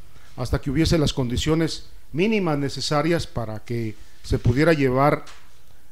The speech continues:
esta elección tal y como lo marcan nuestros estatutos, en un clima, pues, de equidad, básicamente, entre otros preceptos que manejan nuestros estatutos. Eh, no pudimos,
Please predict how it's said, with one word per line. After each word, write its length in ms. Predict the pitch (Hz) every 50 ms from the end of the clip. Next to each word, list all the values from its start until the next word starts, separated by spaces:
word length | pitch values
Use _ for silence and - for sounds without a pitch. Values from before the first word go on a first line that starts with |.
| - -
esta 260 | - 139 - - - 151
elección 360 | 143 131 123 - - 143 135
tal 160 | - 147 147
y 40 | 143
como 280 | - 143 117 113 113
lo 80 | 117 117
marcan 320 | 117 131 143 - - 123
nuestros 400 | 117 113 - - - - - -
estatutos, 520 | - - - 117 - 185 185 - 175 - -
en 120 | 117 117
un 80 | 131 135
clima, 500 | - - 135 135 135 135 127 117 101 - - - - - - - - - - - - - -
pues, 300 | - 104 104 95 - - - - - - - -
de 440 | - 107 - 113 110 - - 104 110 -
equidad, 520 | - 120 123 - - 123 113 131 127 120 - - - - - - -
básicamente, 880 | 110 123 120 - 135 113 - 120 113 127 135 127 123 - - 131 123 - - - -
entre 300 | 120 120 113 - 117 120
otros 300 | 120 135 - - 123 -
preceptos 520 | - - 120 - 139 131 - - 135 -
que 100 | - 120
manejan 420 | 107 104 104 110 120 - 131 123
nuestros 340 | 113 110 107 - 110 104 -
estatutos. 640 | 117 - - 127 120 - - 175 - - 131 113 - - - - - - - - - - - - - - - - - - - - - -
Eh, 320 | 139 123 123 123 143 - - - - - - - - - -
no 260 | - 135 151 190 196 -
pudimos, 600 | 196 165 160 180 185 190 185 202 131 - - -